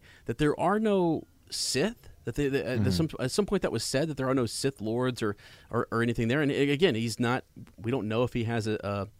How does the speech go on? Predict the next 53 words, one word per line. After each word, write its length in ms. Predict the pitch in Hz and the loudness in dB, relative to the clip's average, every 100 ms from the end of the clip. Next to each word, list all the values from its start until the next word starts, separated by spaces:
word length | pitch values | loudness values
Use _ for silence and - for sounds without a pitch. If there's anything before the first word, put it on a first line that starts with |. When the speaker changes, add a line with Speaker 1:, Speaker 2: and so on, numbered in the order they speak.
| - - - _ - - | -20 -20 -20 _ -10 -8
Speaker 1:
a 60 | - | -6
title, 440 | - 107 131 180 - _ _ 110 | -4 -2 -2 -4 -12 _ _ -6
uh, 20 | |
as, 320 | 98 107 110 | -4 -4 -4
as 180 | 92 104 | -4 -2
Lord 220 | 110 120 | 0 0
of 60 | 107 | -2
the 80 | |
Sith. 340 | 101 - 170 - | -2 -2 -2 -2
And 80 | 127 | -2
then, 140 | 113 | 0
like, 180 | 110 - | -2 -2
where 160 | 131 202 | 0 0
did 120 | 208 | -2
he 80 | 208 | -2
come 140 | - | 0
Speaker 2:
Right. 100 | 92 | 0
Speaker 1:
from? 200 | 90 107 - - - | -4 -8 -14 -10 -2
Did 100 | 131 | 0
he 80 | 123 | 4
have 100 | 110 | 4
Speaker 2:
Right. 200 | 104 113 | 4 2
Speaker 1:
some, 160 | 131 | -4
just 240 | 123 117 - - - - | -2 -6 -10 -20 -20 -4
his 160 | 131 127 | 0 2
own 180 | 127 123 | 2 0
order? 420 | 117 180 240 226 - - _ - | 0 0 -2 -6 -16 -20 _ -4
Like, 300 | 120 117 - _ _ - | -2 -2 -8 _ _ 2
and 140 | 143 | 4
that 180 | 185 - | 4 2
maybe 420 | 156 165 185 180 | 4 4 4 2
is 220 | 156 147 | 4 4
the 80 | 123 | 2
case, 220 | - 175 170 | 2 2 2
'cause 140 | 123 | 2
they 100 | 127 | 2
were, 120 | 127 | 2
I 60 | 110 | 0
think 160 | 151 156 | -2 -4
they're 80 | |
trying 260 | 120 127 160 | -4 -2 0
to 60 | 131 | 0
make 140 | 110 | -2
the 60 | 107 | -4
case 260 | 113 113 | -4 -2
that, 260 | 117 110 - - - - _ _ - | -2 -4 -6 -20 -20 -20 _ _ -4
that, 200 | 113 - - | -2 -2 -4
like, 380 | 113 110 104 113 | 0 0 0 -2
uh, 380 | 107 104 104 101 | 0 0 -2 -2
Anakin 340 | 120 127 131 131 | 0 0 2 2
defeated 400 | 139 135 190 131 | 2 2 2 0
the 80 | - | -2
Sith. 380 | - - - | -6 -8 -14